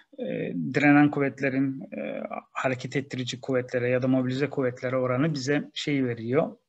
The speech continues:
güvenlik katsayısını veriyor. Birden büyükse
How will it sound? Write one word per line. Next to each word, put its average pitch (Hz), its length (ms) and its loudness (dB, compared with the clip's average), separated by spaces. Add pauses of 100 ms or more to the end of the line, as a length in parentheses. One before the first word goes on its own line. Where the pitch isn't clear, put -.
(220)
güvenlik 139 360 2
katsayısını 123 600 -4
veriyor. 131 480 0 (160)
Birden 135 420 0
büyükse 131 400 -2